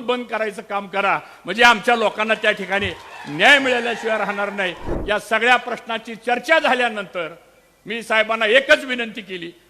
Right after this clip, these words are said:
की, "साहेब, तुम्ही आता इथून पुढं इंदापूर तालुक्यातल्या भारतीय जनता पक्षाचं पालकत्व हे फक्त देवेंद्र फडणवीस साहेबांनी स्वीकारावं आणि या तालुक्यावर भविष्यामध्ये साहेब कुठं अन्याय होणार नाही,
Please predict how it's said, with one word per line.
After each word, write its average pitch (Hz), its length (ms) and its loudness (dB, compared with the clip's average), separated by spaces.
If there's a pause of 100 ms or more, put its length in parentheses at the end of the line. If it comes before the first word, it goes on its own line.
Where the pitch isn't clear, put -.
(200)
की, 180 80 -16
"साहेब, 240 240 4
तुम्ही 233 260 -2
आता 226 220 2
इथून 262 340 -4
पुढं 220 300 -2
इंदापूर 254 520 -2
तालुक्यातल्या 208 640 -2
भारतीय 262 400 0
जनता 226 340 -2
पक्षाचं 214 540 -6
पालकत्व 262 720 4 (760)
हे 240 120 4
फक्त 233 280 -2
देवेंद्र 233 440 2
फडणवीस 226 400 -4
साहेबांनी 240 440 6
स्वीकारावं 262 600 4 (1080)
आणि 185 220 -8
या 233 180 6 (100)
तालुक्यावर 226 560 0
भविष्यामध्ये 214 800 -2 (140)
साहेब 196 140 -12
कुठं 214 220 -12
अन्याय 240 340 0
होणार 233 360 0
नाही, 175 220 -10